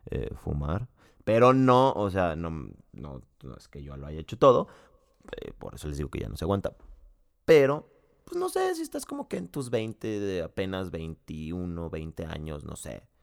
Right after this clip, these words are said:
Como decimos coloquial y vulgarmente en el fútbol, pues traes toda la leche adentro. ¿A qué me nos referimos? O sea, traes toda la energía todavía. No es que traigas leche adentro de, o sea,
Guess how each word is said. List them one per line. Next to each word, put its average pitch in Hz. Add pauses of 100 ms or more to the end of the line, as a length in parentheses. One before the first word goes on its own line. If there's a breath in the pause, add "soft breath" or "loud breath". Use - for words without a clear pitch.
(840)
Como 101
decimos 107 (360)
coloquial 98
y 104
vulgarmente 101
en 107
el 87
fútbol, 87 (500 soft breath)
pues 143
traes 135
toda 117
la 113
leche 92
adentro. 104 (280)
¿A 87
qué 92
me 104
nos 110
referimos? 104
O 78
sea, 76
traes -
toda 101
la 107
energía 85
todavía. 95 (880)
No 82
es 85
que 85 (320)
traigas 76
leche 76
adentro 76
de, 73 (160)
o -
sea, -